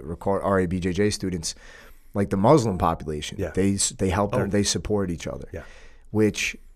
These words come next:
Speaker 1: from the outside looking in, you could look at that in, in a negative light, but why would, that's positive. Like,
Speaker 2: Yeah,
Speaker 1: you
Speaker 2: it's
Speaker 1: take care of
Speaker 2: positive.
Speaker 1: your community,
Speaker 2: Exactly.
Speaker 1: right? Um, and everybody does that in a sense. At
Speaker 2: Yes.
Speaker 1: least they should, right? You network.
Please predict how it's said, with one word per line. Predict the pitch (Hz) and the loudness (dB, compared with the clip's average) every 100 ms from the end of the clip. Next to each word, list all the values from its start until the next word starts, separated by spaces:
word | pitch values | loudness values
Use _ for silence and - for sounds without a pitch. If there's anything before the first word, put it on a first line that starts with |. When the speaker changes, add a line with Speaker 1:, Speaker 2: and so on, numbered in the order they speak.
| - | -18
Speaker 1:
from | - 135 | -6 -2
the | 151 | 0
outside | 147 - 139 | 0 2 4
looking | 131 123 120 | 4 2 2
in, | 123 113 | 2 2
you | 95 | 0
could | - 92 - - - - - | -2 -4 -8 -18 -20 -20 -8
look | 101 117 | -4 -2
at | 107 | 0
that | 104 92 | 0 0
in, | 95 95 | -2 -2
in | 101 | -2
a | 95 | -2
negative | 95 110 110 95 | 0 2 2 0
light, | 92 131 92 | 0 -2 -2
but | 87 | -4
why | 90 123 | -4 -2
would, | 123 127 | -2 -2
that's | 110 - | 0 0
positive. | - 127 160 143 90 90 | 0 4 4 4 0 0
Like, | 98 | 0
Speaker 2:
Yeah, | |
Speaker 1:
you | 110 | 0
Speaker 2:
it's | 104 | 0
Speaker 1:
take | 135 | 0
care | - 147 | 2 2
of | |
Speaker 2:
positive. | 143 | 2
Speaker 1:
your | 139 | 0
community, | - 151 269 165 - | 0 -2 -2 -4 -6
Speaker 2:
Exactly. | 85 92 80 | -8 -6 -2
Speaker 1:
right? | 92 131 - - - - - - | -2 -4 -8 -20 -20 -20 -20 -4
Um, | 101 104 101 98 82 - | 2 2 2 -2 -6 -6
and | 120 - | -6 4
everybody | 151 190 214 131 110 101 | 4 6 4 6 4 4
does | 107 107 | 2 4
that | 101 98 | 2 0
in | 90 | 0
a | 87 | -2
sense. | 80 - 123 80 - - - | 0 0 0 -6 -10 -14 -14
At | - | -4
Speaker 2:
Yes. | 110 | 0
Speaker 1:
least | 127 - | 0 0
they | 101 | 2
should, | - 135 87 78 | 4 4 2 0
right? | 98 110 | 0 2
You | 120 | 0
network. | 117 127 104 98 82 - - | 2 2 2 0 -2 -10 -18